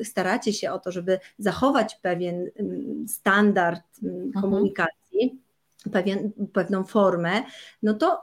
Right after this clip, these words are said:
Speaker 1: może warto było, żeby, żebym się do ciebie właśnie zwracała pani redaktor podczas tego wywiadu". Ona mówi: "Wiesz, no faktycznie może to stanowisko jest okej". Y, profesor Bralczyk mówi, że on, y, y,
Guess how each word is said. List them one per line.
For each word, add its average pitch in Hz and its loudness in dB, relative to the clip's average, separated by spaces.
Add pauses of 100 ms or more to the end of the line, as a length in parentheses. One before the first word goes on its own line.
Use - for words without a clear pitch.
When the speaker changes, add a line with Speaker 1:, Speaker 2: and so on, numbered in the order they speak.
Speaker 1:
może 302 2
warto 226 2
było, 262 0
żeby, 269 0
żebym 269 2
się 277 -6
do 214 0
ciebie 185 -6
właśnie 202 -2
zwracała 226 -2
pani 214 2
redaktor 277 2
podczas 175 -8
tego 180 -4
wywiadu". 170 -2
Ona 214 2
mówi: 240 0
"Wiesz, 392 4 (400)
no 294 4 (120)
faktycznie - 2
może 381 4
to - -4
stanowisko 226 2
jest 175 -2
okej". 139 -6 (280)
Y, 220 4
profesor 269 2
Bralczyk 214 0
mówi, 262 0
że 311 0 (100)
on, 240 2
y, 285 -2 (720)
y, 254 -10